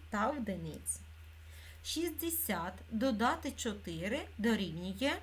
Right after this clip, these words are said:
шістдесят чотири.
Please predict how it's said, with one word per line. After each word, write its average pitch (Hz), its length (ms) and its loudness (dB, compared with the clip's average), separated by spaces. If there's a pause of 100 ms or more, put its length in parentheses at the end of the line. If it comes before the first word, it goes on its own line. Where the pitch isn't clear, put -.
(1700)
шістдесят 214 840 0 (260)
чотири. 170 640 0